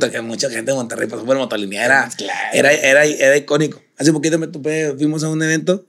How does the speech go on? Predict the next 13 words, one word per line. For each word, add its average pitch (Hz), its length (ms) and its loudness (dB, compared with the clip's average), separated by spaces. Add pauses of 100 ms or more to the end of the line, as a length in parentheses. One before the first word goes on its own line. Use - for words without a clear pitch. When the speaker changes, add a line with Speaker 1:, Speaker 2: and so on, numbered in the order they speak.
(120)
Speaker 1:
este, 135 360 -2
de, 127 260 -8
de 143 120 2
Vero 147 160 0
Solís. 147 560 -2
Un, 131 560 -8 (160)
ah, 147 140 2
que 139 100 -2
un 147 160 -2
abrazo 143 300 2
y - 20 4
felicidades 143 480 0
por 135 200 -6